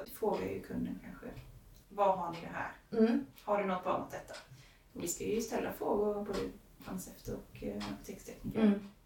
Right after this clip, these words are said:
Speaker 1: för att se att kunden får rätt rådgivning, rätt produkt. Ibland kan ju rätt produkt vara ingen alls. Det tar någon som ska söka vården eller
Speaker 2: Exakt.
Speaker 1: avvakta eller sådär. Så där tror jag faktiskt att det sker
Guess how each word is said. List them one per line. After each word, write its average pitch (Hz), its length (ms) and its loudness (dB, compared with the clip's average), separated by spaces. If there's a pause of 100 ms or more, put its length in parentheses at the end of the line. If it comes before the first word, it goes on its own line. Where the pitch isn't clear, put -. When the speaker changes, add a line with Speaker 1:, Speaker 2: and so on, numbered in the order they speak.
(120)
Speaker 1:
för 117 60 -2
att - 140 -2
se - 160 -4
att - 200 -12
kunden 160 280 -6
får - 200 -4
rätt - 300 -12
rådgivning, - 400 0
rätt - 140 -12
produkt. - 360 -10
Ibland 196 300 4
kan 240 100 4
ju 233 80 8
rätt - 260 -4
produkt - 320 -2
vara - 120 -6 (140)
ingen 180 220 0
alls. - 340 -8 (680)
Det - 60 -12
tar 208 120 -4
någon 196 100 -2
som 190 80 -6
ska 185 180 -8
söka 180 260 -8
vården 170 300 -10
eller 190 80 -6
Speaker 2:
Exakt. 202 460 -2
Speaker 1:
avvakta - 420 0
eller - 280 -6
sådär. - 220 -10 (800)
Så - 60 -6
där 247 120 2
tror - 200 -2
jag - 100 -2
faktiskt - 220 -8
att - 60 -8
det 180 60 -10
sker 170 240 -6